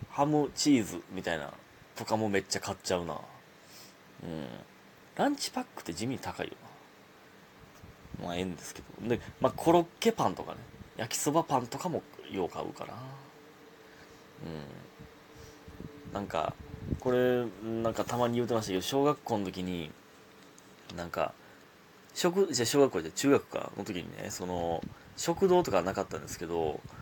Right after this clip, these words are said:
パンだけ売ってたんですよ。パンのセット。で、曜日ごとに、まあ、ちょっとちゃうくて、なんか、え、なんか、Aセット、Bセット、Cセット、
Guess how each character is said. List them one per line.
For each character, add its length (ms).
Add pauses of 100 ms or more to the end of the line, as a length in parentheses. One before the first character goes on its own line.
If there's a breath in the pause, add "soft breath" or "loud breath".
(360 loud breath)
パ 160
ン 180
だ 120
け 200
売 160
っ 20
て 160
た 100
ん 40
で 60
す 120
よ。 80 (680)
パ 120
ン 100
の 80
セ 140
ッ 40 (120)
ト。 120 (760 loud breath)
で、 160
曜 220
日 100
ご 100
と 100
に、 240
ま 100
あ、 20
ち 80
ょ 20
っ 40
と 160 (160)
ち 100
ゃ 60
う 80
く 120
て、 300 (1080)
な 100
ん 40
か、 300 (460)
え、 80
な 100
ん 20
か、 120
A 220
セ 140
ッ 20
ト、 200
B 120
セ 100
ッ 40
ト、 80
C 140
セ 100
ッ 20
ト、 220